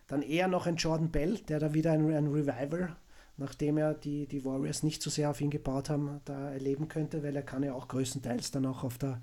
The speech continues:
auf der fünf auflaufen. Ähm, da hat er auch die meiste Zeit gespielt bei den Warriors. Ähm, da könnte sich auch, äh,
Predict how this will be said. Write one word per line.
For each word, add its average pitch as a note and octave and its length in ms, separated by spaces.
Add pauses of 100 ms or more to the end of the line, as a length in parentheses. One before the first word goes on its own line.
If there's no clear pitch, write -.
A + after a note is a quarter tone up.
(360)
auf C#3 120
der C3 120
fünf D#3+ 420 (180)
auflaufen. D3+ 760 (480)
Ähm, C3 240
da B2+ 100
hat C3 220
er D3+ 60
auch - 80
die C#3 100
meiste C3+ 320
Zeit C#3 240
gespielt C#3+ 340
bei - 80
den D3 160
Warriors. D3 500 (640)
Ähm, C3+ 380 (1300)
da C3+ 100
könnte C3 260
sich C3+ 260
auch, C3+ 520
äh, C#3 40